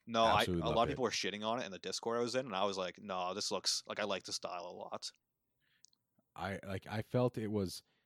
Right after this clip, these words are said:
Speaker 2: the only thing I can think of, and you, this is a, this is a Office reference, is it just had whimsy. It had,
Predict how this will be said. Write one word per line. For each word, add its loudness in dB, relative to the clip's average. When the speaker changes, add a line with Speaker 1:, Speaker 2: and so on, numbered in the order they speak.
Speaker 2:
the 2
only 2
thing 0
I 0
can -2
think 2
of, 4
and 2
you, -4
this -2
is -4
a, 0
this -8
is -8
a -4
Office -2
reference, 0
is -2
it -4
just 0
had 0
whimsy. -4
It -4
had, -2